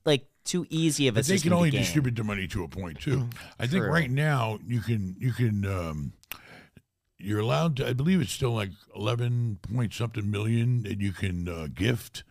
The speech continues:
Speaker 1: Yes,
Speaker 2: Lifetime
Speaker 1: the lifetime
Speaker 2: gift is
Speaker 1: gift.
Speaker 2: eleven
Speaker 1: I think
Speaker 2: point
Speaker 1: it's
Speaker 2: something million.
Speaker 1: twelve
Speaker 2: So,
Speaker 1: something now.
Speaker 2: well,
Speaker 1: Yeah.
Speaker 2: okay, so me and my wife can gift together right now
Speaker 1: Yeah.
Speaker 2: twenty-four million if we wanted to.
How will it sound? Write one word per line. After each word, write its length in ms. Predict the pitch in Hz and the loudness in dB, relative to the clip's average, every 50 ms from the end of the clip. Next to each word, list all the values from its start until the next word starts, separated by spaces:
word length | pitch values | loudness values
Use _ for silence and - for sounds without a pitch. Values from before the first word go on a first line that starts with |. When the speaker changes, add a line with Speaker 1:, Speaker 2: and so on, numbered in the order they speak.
| _ _ | _ _
Speaker 1:
Yes, 360 | 104 117 117 113 85 65 - | 0 2 2 2 2 0 0
Speaker 2:
Lifetime 360 | - 107 123 117 - - 127 104 | 2 2 4 4 4 4 4 6
Speaker 1:
the 40 | 107 | 6
lifetime 220 | 107 104 120 131 127 | 6 6 6 6 6
Speaker 2:
gift 120 | 87 - | 6 4
is 60 | 127 | 2
Speaker 1:
gift. 80 | 104 98 | 2 2
Speaker 2:
eleven 260 | 98 104 117 110 120 | 2 2 2 2 0
Speaker 1:
I 40 | 117 | 0
think 100 | 95 - | 0 2
Speaker 2:
point 140 | - 104 135 | 4 6 6
Speaker 1:
it's 100 | 165 165 | 6 6
Speaker 2:
something 180 | 127 123 110 117 117 123 | 6 4 4 4 6 8
million. 100 | 127 104 | 8 8
Speaker 1:
twelve 140 | 120 143 139 | 8 8 8
Speaker 2:
So, 80 | 143 | 6
Speaker 1:
something 340 | 127 113 92 - 90 85 85 | 6 6 4 2 -2 -4 -4
now. 300 | 85 82 82 80 78 82 - | -4 -4 -4 -4 -6 -4 0
Speaker 2:
well, 160 | 123 135 143 | 4 4 4
Speaker 1:
Yeah. 60 | 92 | 6
Speaker 2:
okay, 160 | 82 117 107 | 4 2 0
so 120 | - - 120 | 0 0 0
me 140 | 131 151 156 | 2 4 4
and 60 | 147 | 4
my 80 | 135 117 | 2 2
wife 240 | 113 110 113 113 - | 2 2 2 2 2
can 140 | - 98 87 | 0 -4 -2
gift 340 | 85 113 131 107 90 - - | 2 2 2 2 2 -2 -6
together 400 | - 98 90 107 123 139 120 87 | -4 -2 2 2 4 4 2 2
right 220 | 82 90 95 85 78 | 0 -2 -4 -4 -2
now 120 | 98 107 | -2 -2
Speaker 1:
Yeah. 60 | 110 | -2
Speaker 2:
twenty-four 480 | 90 87 78 - 92 82 - 92 85 78 | -2 -2 -4 -4 -4 -4 -4 -6 -4 -2
million 460 | 80 107 123 117 90 82 80 85 92 92 | 0 0 0 0 0 -2 -4 -6 -8 -8
if 100 | 87 76 | -8 -6
we 80 | 80 | -6
wanted 380 | 78 82 98 110 113 98 78 65 | -4 -4 -2 -2 -2 -2 -2 -4
to. 220 | - 69 65 62 | -6 -8 -8 -8